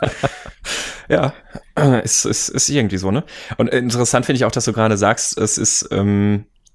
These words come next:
kein, kein so häufiges Thema und das stimmt. Aber es ist tatsächlich ein Thema, das sich irgendwie alle Leute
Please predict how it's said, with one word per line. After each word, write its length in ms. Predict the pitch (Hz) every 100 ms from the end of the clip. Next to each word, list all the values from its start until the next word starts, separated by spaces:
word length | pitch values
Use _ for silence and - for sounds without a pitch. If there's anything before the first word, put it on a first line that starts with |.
| _ _ -
kein, 180 | - -
kein 200 | - 127
so 120 | 110
häufiges 400 | 107 120 104 98
Thema 300 | - 139 113
und 100 | 104
das 120 | 95 -
stimmt. 400 | 139 113 143 - _ _ _
Aber 160 | - 104
es 120 | 98
ist 80 | -
tatsächlich 320 | 117 117 113
ein 100 | 117
Thema, 260 | 117 123 127
das 180 | 117
sich 140 | 113 107
irgendwie 300 | 110 107 107
alle 320 | 92 113 117
Leute 600 | 107 104 107 113 104 104